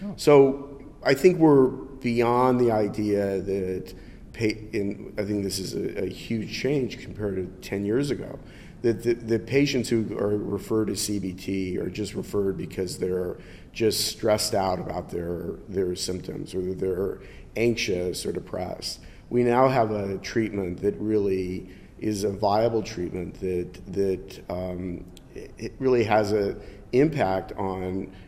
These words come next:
Speaker 2: recalibrating the brain-gut interactions that underlie, uh, uh, the cardinal symptoms of I B S.
Speaker 1: Y-, you know, I go back, we've known each other quite some time, and,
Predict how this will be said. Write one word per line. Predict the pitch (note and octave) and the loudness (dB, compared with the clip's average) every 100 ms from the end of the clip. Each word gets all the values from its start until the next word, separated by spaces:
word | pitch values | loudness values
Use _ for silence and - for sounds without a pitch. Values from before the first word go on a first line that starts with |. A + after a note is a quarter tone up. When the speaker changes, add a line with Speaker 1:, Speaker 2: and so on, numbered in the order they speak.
| - | -4
Speaker 2:
recalibrating | A#2 B2+ A#2+ B2 C3 A#2 A2 G2 F2+ F#2 F#2+ | 0 0 4 6 6 4 2 0 -2 -4 -4
the | F#2 F#2 F#2 | -4 -4 -4
brain-gut | D2+ G#2 G2+ G2 F#2+ | 0 0 2 0 -2
interactions | F#2 F#2 G#2 B2 B2+ - F#2+ E2+ | -2 -2 0 2 0 -2 -6 -6
that | F#2+ | -4
underlie, | G2+ G#2 G#2 G2 F2 F2+ E2+ F2 - - - - | -2 0 0 0 -2 -4 -6 -10 -12 -20 -12 -6
uh, | |
uh, | F#2 F#2 F2+ F2+ F#2 - - G2+ F#2 - - | -6 -4 -6 -6 -8 -12 -10 -8 -8 -10 -8
the | G2 - | -8 -8
cardinal | - G#2 G2+ G2 | -2 2 2 0
symptoms | - F2+ F2+ F2 - | -4 -6 -6 -8 -8
of | E2 | -10
I | E2 | -10
B | - | -10
S. | - - - - - - - - - - | -10 -12 -16 -18 -20 -20 -20 -20 -16 -12
Speaker 1:
Y-, | G3 - | -12 -6
you | E3+ | 0
know, | D3 | 2
I | C3 | 2
go | C#3 | 2
back, | C3 A#2 C3 | 4 2 0
we've | A#2+ | -2
known | B2+ | -2
each | B2 A#2+ | -2 -4
other | A2 | -6
quite | - A2+ | -4 -6
some | A2+ | -6
time, | A2 G#2+ G#2+ G#2+ | -8 -8 -8 -8
and, | A2 G#2+ | -8 -8